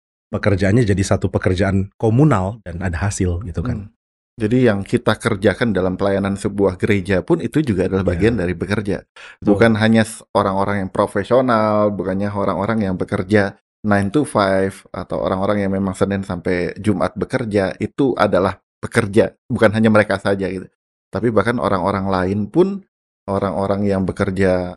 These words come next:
Speaker 2: melayani di hari Minggu pun juga bekerja berarti, Pak.
Speaker 1: Iya, tapi mungkin isunya kalau di gereja itu lebih ke, ya kalau ini kita lakukan pekerjaan, oke, tapi apakah pekerjaan di luar itu bagian dari hal yang spiritual,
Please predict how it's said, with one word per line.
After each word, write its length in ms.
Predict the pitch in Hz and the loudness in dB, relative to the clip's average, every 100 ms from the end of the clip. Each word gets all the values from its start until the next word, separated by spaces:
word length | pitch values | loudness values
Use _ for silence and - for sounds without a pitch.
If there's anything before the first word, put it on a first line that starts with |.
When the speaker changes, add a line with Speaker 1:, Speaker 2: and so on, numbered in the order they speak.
| - | -6
Speaker 2:
melayani 680 | 117 113 107 110 101 110 | 0 2 2 -2 -4 -4
di 140 | 98 95 | -2 0
hari 240 | 95 95 | -2 -2
Minggu 280 | 98 98 104 | 0 0 0
pun 140 | 151 | 0
juga 200 | 156 95 | 0 2
bekerja 460 | 87 90 101 95 90 | 0 0 -4 -4 -6
berarti, 340 | - 98 - | -6 -10 -12
Pak. 180 | - - _ _ _ _ _ - | -16 -18 _ _ _ _ _ 0
Speaker 1:
Iya, 220 | 160 123 | 4 4
tapi 260 | 127 170 | 4 2
mungkin 240 | 147 151 165 | 2 2 2
isunya 320 | 117 117 147 | 2 2 0
kalau 160 | 160 113 | 4 4
di 140 | 101 | 4
gereja 340 | 90 95 90 | 0 0 0
itu 140 | 104 160 | 0 0
lebih 260 | 120 95 92 | 0 0 0
ke, 180 | 98 92 92 - | 2 2 0 -4
ya 140 | - | -8
kalau 280 | 95 92 92 | -4 0 2
ini 200 | 95 104 | 2 0
kita 180 | 104 95 | 0 2
lakukan 360 | 98 95 - 92 | 0 0 -2 -4
pekerjaan, 420 | - 85 87 113 | -2 -4 -2 -2
oke, 160 | 92 95 | -2 -2
tapi 220 | 95 95 | -2 0
apakah 320 | 127 123 127 | 0 2 2
pekerjaan 420 | - 113 98 107 | 2 -2 0 0
di 80 | 101 | 0
luar 200 | 98 120 | 2 2
itu 160 | 120 135 | 0 -2
bagian 360 | 101 92 98 | -2 -2 0
dari 160 | 98 90 | 0 -2
hal 160 | 92 90 | -2 -2
yang 120 | 92 | -4
spiritual, 600 | - 92 90 117 110 | -6 -6 -2 0 2